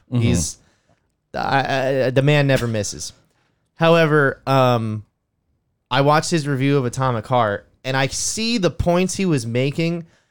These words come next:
Speaker 2: but I think there's still enough good in it to overlook those things. 'Cause, once again, I'm only three hours in. So right now, however, his whole thing is down the road, it just doesn't come together. Like, the story, the plot, the gameplay, it just doesn't really all gel
Speaker 1: Yeah.
Speaker 2: well together.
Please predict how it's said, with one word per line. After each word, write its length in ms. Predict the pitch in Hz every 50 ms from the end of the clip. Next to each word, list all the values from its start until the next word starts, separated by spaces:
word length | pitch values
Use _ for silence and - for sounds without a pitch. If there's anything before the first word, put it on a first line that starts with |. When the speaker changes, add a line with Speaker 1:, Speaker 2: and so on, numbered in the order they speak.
| _ _ _ _
Speaker 2:
but 100 | 139 139
I 120 | 143 143
think 420 | 139 - - - 180 185 190 180 147
there's 240 | 165 160 151 143 -
still 640 | - - - - 143 139 139 135 135 131 127 117 - _ -
enough 380 | 127 131 131 131 127 123 - 104 98
good 240 | 98 123 131 131 127
in 160 | 123 123 123
it 160 | 131 135 127 -
to 160 | - 131 113
overlook 580 | - 120 120 107 107 104 95 98 107 123 123 -
those 280 | 147 151 151 156 143
things. 260 | - 170 165 160 156 -
'Cause, 240 | - 180 160 - - - _ _ _ _ _ _ _ _ _ _ _ _ _
once 280 | 135 127 151 160 -
again, 300 | 170 156 151 143 135 127 - -
I'm 160 | 123 135 131 131
only 160 | 131 135 123
three 240 | - - 127 123 117
hours 300 | 110 107 110 107 95 98
in. 180 | 92 85 90
So 200 | - - 135 123
right 260 | 120 123 135 139 135
now, 200 | 131 127 127 123
however, 360 | 117 110 123 123 127 120 110 120
his 220 | 131 139 131 -
whole 160 | 139 131 123
thing 200 | - 127 127 123 120
is 140 | 113 98
down 260 | - 127 123 120 120 117
the 100 | 113 107
road, 240 | 110 107 110 110
it 100 | 110 98
just 180 | 98 107 92 -
doesn't 260 | 117 107 101 104 98 -
come 180 | - 107 98 95
together. 500 | 92 92 92 90 90 101 107 110 110 - -
Like, 200 | - 107 104 87 -
the 60 | 104
story, 360 | - - 120 117 117 110 107
the 80 | 101 98
plot, 300 | - - 107 104 101 -
the 80 | 107
gameplay, 420 | 85 101 104 101 98 - 107 101 95
it 80 | 90
just 140 | - 101 -
doesn't 280 | - 104 98 95 95 85
really 260 | 95 101 104 101 101
all 180 | 98 95 98 95
gel 240 | 76 85 87 80 73
Speaker 1:
Yeah. 60 | 101
Speaker 2:
well 200 | 104 104 104 104
together. 460 | - 104 104 107 107 110 113 113 113